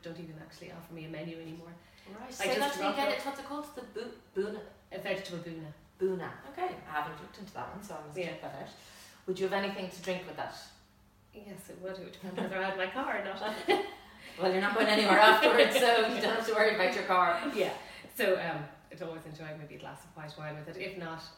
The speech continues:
Speaker 1: I'm very happy with sparkling water with lots of lemon.
Speaker 2: Okay. And would you go for any dessert?
Speaker 1: Not a dessert person.
Speaker 2: Okay.
Speaker 1: No, desserts don't, and particularly not in an Indian restaurant. I mean, there's a couple of things, but I'm not really big into dessert.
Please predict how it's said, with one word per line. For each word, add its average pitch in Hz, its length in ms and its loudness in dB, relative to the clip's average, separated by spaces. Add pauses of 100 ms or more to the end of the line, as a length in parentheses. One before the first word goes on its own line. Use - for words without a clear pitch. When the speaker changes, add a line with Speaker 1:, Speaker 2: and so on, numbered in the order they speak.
(100)
Speaker 1:
I'm 165 100 -14
very 160 160 -10
happy 151 280 -14
with - 140 -20
sparkling 170 400 -14
water 185 200 -10
with 196 120 -18
lots 208 200 -18
of 214 120 -16
lemon. 254 160 -12
Speaker 2:
Okay. - 640 -20 (120)
And 180 120 -6
would 175 100 -4
you 180 80 -8
go 180 80 -4
for 180 140 -6
any 175 240 -10
dessert? 165 260 -8 (680)
Speaker 1:
Not 190 300 -4
a 160 100 -14
dessert 160 220 -14 (100)
person. 165 300 -16 (400)
Speaker 2:
Okay. 185 120 -10
Speaker 1:
No, 175 220 0 (400)
desserts 180 400 -6
don't, 170 200 -6
and 185 80 -4 (120)
particularly 175 360 -10
not 160 180 -10 (140)
in 170 100 -12
an 160 140 -10
Indian 160 340 -14
restaurant. 156 320 -16 (320)
I - 40 -10
mean, 185 100 -2
there's 180 140 -4
a 180 40 -8
couple 170 240 -12
of 165 120 -12
things, 151 380 -12
but 151 220 -16
I'm 160 100 -14
not 156 140 -14 (100)
really 160 160 -20
big - 160 -20
into - 180 -20
dessert. - 360 -20